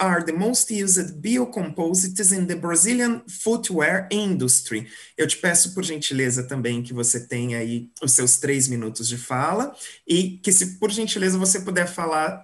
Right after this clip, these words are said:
também com um passo um pouquinho devagar. Eu falo rápido, <laughs> mas eu pedi pra, pras meninas falarem um pouquinho devagar pra eu ter tempo de anotar aqui as informações e tentar fazer uma breve tradução da sua resposta.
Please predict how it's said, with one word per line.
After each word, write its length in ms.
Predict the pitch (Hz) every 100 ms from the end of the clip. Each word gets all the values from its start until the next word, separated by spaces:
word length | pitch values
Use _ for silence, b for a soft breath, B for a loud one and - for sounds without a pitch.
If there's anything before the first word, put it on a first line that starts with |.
| 139
também 340 | 165 151 156
com 200 | 160 170
um 80 | 165
passo 400 | 165 151 151 156
um 60 |
pouquinho 340 | 147 147 180 175
devagar. 400 | 160 151 156 175
Eu 140 | 190
falo 260 | 254 226 202
rápido, 460 | 185 185 190 214 220
<laughs> 20 |
mas 240 | 185 185
eu 100 | 190 185
pedi 220 | 170 180
pra, 280 | 185 165 143
pras 380 | 139 - 143
meninas 400 | 151 147 151 147
falarem 300 | - 143 143
um 40 | 143
pouquinho 300 | 143 151 147
devagar 520 | 147 143 139 151 B B B
pra 120 | 180
eu 60 | 170
ter 120 | 180
tempo 360 | 180 165 156 160
de 140 | 147
anotar 380 | 147 147 139 135
aqui 180 | 127 127
as 100 | 127
informações 1080 | 127 131 123 123 - 139 143 180 - - -
e 220 | 147 156
tentar 400 | 151 160 151 143
fazer 300 | 143 151 139
uma 160 | 143 143
breve 340 | 127 165 139
tradução 720 | 135 139 135 131 - 120 135 B B -
da 140 | 139
sua 200 | 131 147
resposta. 640 | 131 160 - 113 98 -